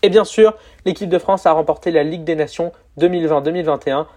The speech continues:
un réconfort après une séquence décevante lors de l'Euro de football en juillet. De quoi rêver un nouveau trophée, d'un nouveau trophée pour la prochaine Coupe du Monde qui débutera en novembre deux mille vingt-deux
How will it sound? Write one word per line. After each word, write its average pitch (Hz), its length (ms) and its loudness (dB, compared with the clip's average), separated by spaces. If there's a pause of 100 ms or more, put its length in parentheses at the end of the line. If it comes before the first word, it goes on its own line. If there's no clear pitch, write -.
(180)
un 165 120 0
réconfort 185 440 2
après 170 200 -2
une 151 80 -6
séquence 151 300 -4
décevante 165 580 -2
lors 156 180 2
de 143 80 2
l'Euro 151 240 4
de 156 80 -2
football 156 540 -4
en 151 120 -6
juillet. 135 360 -8 (400)
De 156 60 4
quoi 190 140 6
rêver 185 220 0
un 151 160 -2
nouveau 202 380 2
trophée, 175 500 -2 (600)
d'un 160 120 2
nouveau 190 180 2
trophée 180 320 -2
pour 175 140 2
la 185 80 6
prochaine 156 320 -8
Coupe 147 160 -12
du 139 120 -10
Monde 147 240 -4
qui 160 100 -14
débutera 143 420 -8
en 147 80 -2
novembre 156 300 0
deux 147 60 2
mille 131 180 -6
vingt-deux 131 320 0